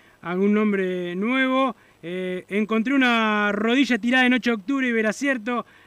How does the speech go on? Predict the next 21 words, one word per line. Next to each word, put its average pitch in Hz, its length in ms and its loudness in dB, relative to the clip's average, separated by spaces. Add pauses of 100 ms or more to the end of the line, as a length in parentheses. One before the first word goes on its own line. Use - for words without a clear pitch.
la 190 120 -6
subo 247 480 -2
en 214 140 2
un 240 100 4
taxi 240 300 -2
y 233 40 -2
la 226 80 0
mando 262 240 4
en 233 60 2
la 233 120 2
radio", 269 420 6
dice 240 360 0 (280)
Rodrigo 226 960 2
Misa, 269 560 2 (260)
eh, 170 340 -10
que 180 140 -12
ayer 226 200 -6
estuvo 226 200 -4
con 190 140 -4
nosotros 196 360 -4
cumpliendo 190 540 -2